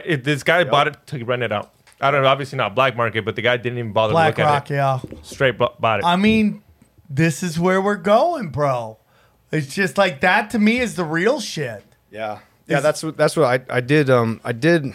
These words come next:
Speaker 2: man, I did, like, six shows on the Great Reset because I read through Klaus Schwab's books and kind of did a little book club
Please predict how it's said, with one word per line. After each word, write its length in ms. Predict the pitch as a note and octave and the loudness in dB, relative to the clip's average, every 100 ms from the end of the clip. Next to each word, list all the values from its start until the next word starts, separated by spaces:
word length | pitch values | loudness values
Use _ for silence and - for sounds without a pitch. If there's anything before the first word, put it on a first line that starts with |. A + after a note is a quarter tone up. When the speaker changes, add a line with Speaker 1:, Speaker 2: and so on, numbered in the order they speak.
| - - - | -14 -20 -12
Speaker 2:
man, 220 | A2+ A2+ | -6 -4
I 80 | G#2 | -2
did, 120 | B2 | -4
like, 180 | F#2+ E2+ | -6 -8
six 340 | - - C#3+ | -10 -6 -6
shows 300 | - C3 B2+ | 0 4 4
on 80 | G2+ | 2
the 80 | G2+ | -4
Great 240 | F#2+ A2+ F#2 | -2 -2 -2
Reset 540 | G#2+ A2+ - F#2 F2+ | -2 -2 -2 -4 -4
because 180 | A#2 B2 | -2 0
I 80 | A#2+ | 2
read 220 | C3+ C3+ | 2 0
through 100 | A#2+ | -4
Klaus 280 | - A#2 - | -2 -2 0
Schwab's 340 | A2+ G2+ F2 | -2 -4 -8
books 480 | E2 C3 A#2+ - - | -2 0 0 -6 -10
and 240 | A2+ G2+ F#2 _ - | -8 -8 -8 _ -4
kind 160 | B2 | -4
of 120 | G2+ F#2+ _ B2+ | -4 -12 _ -8
did 100 | B2 | -4
a 40 | B2 | 0
little 160 | A#2+ G#2 | 0 0
book 240 | F2+ B2+ | 0 -2
club 340 | - A2 G2 | 0 -2 -2